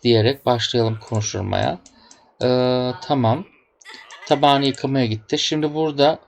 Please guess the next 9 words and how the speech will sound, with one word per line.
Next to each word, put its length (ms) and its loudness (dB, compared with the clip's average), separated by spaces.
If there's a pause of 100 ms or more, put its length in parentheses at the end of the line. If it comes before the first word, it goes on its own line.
bak 180 0
nereye 220 2
gidiyorlar 420 2
ya? 180 0 (680)
Ben, 240 4 (340)
e, 380 4 (360)
pratik 520 -4 (240)
present 420 0
yapacaktım. 600 -2